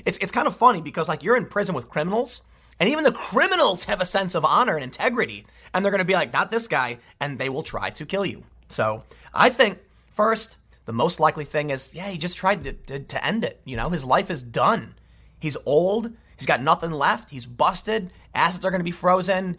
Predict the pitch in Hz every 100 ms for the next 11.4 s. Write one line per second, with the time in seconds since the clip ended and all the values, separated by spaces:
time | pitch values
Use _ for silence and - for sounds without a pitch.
0 | - - 143 185 165 180 156 120 180 185
1 | - 185 180 180 - - 156 180 185 165
2 | 147 180 196 180 202 - - 180 247 240
3 | 165 147 135 127 139 123 117 - - 165
4 | 139 135 202 233 214 180 160 156 - 156
5 | 139 117 - 180 220 208 - - 180 180
6 | 165 - 403 415 - - _ _ _ -
7 | - - - - - - - - 175 -
8 | 165 190 226 - 190 180 170 160 160 165
9 | 165 165 185 240 233 - - 202 226 175
10 | 165 160 156 151 139 135 170 143 160 269
11 | - - -